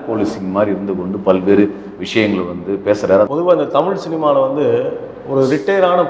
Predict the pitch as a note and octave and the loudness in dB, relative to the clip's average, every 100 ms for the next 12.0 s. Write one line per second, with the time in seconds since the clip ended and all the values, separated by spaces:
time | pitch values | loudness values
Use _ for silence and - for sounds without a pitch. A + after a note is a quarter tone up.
0 | D3 E3 D#3+ D#3+ E3+ F3 D#3+ D3+ D3 D3+ | 2 4 4 2 0 -2 2 2 4 4
1 | A#2+ C3 - - - - C3+ B2+ F3+ G3+ | 4 2 -4 -12 -16 -8 -6 2 4 4
2 | F#3+ D#3 E3 F3 G3 G3+ F#3+ F3+ E3 D#3 | 2 2 0 2 2 2 0 -2 0 -2
3 | - D#3+ D#3+ D3 D#3 C#3 D#3 D3 C3+ C3 | 2 2 4 2 2 0 0 -2 -2 -4
4 | B2 A#2 B2 G#2+ - - - - C#3 C#3+ | -4 2 2 2 -6 -18 -20 -10 2 4
5 | G3 G3+ F3 E3+ C#3 A#2 G#2 - - - | 4 0 2 4 4 4 2 -2 -8 -16
6 | - - - - - C#3 F#3+ F#3+ G3+ D#3+ | -18 -20 -20 -20 -4 -2 2 2 2 0
7 | E3+ F3+ E3+ D#3+ D3 D#3 E3 D#3+ D#3 D3+ | 2 2 2 2 0 2 0 0 0 -2
8 | D#3 F3 E3+ C#3+ G3 F#3 F#3 F3+ F3+ D#3 | -2 0 2 0 2 2 2 2 -2 -2
9 | - E3+ E3 D3+ D#3 D3 C#3 C3+ C#3+ C#3 | 0 2 2 0 -2 4 4 4 2 2
10 | B2+ A2+ - - C3+ B2+ B2+ E3+ F3+ F3 | 2 2 -2 -8 -2 0 2 0 4 4
11 | E3 D3+ F#3 G3+ F3+ D3+ D3+ C3 - | 4 2 0 -2 -4 2 2 2 0